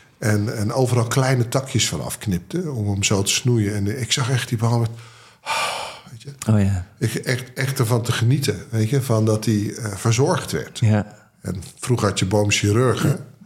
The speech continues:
Speaker 2: Ja.
Speaker 1: Tegenwoordig heb je boomverzorgers, hè. Dat is een andere
Speaker 2: Oké.
Speaker 1: tak, tak van sport. Nou ja, en die, en die, eh, die verplanting heeft mij wel gezegd: van, Jeetje, we weten eigenlijk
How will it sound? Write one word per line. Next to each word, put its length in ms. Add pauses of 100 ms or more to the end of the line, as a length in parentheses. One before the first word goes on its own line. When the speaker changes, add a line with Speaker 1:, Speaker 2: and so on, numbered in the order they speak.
(160)
Speaker 2:
Ja. 320
Speaker 1:
Tegenwoordig 360
heb 120
je 100
boomverzorgers, 1000
hè. 160
Dat 180
is 120
een 220
andere 760 (260)
Speaker 2:
Oké. 180
Speaker 1:
tak, 140 (300)
tak 220
van 140
sport. 460 (1040)
Nou 140
ja, 160
en 80
die, 240
en 120
die, 360 (440)
eh, 100 (920)
die 160
verplanting 720
heeft 200
mij 180
wel 240 (160)
gezegd: 340
van, 140
Jeetje, 360
we 140
weten 360 (120)
eigenlijk 720